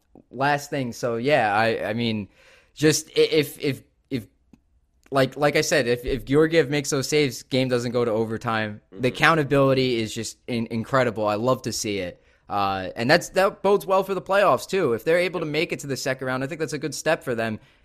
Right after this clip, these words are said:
Speaker 1: in, in the future, uh, for next year. I, I'll have higher expectations for sure, though.
Speaker 2: Yeah,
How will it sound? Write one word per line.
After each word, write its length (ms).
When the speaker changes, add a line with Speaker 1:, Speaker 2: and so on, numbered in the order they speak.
Speaker 1:
in, 200
in 200
the 80
future, 560
uh, 220
for 140
next 320
year. 280
I, 380
I'll 160
have 180
higher 340
expectations 720
for 120
sure, 280
though. 300
Speaker 2:
Yeah, 280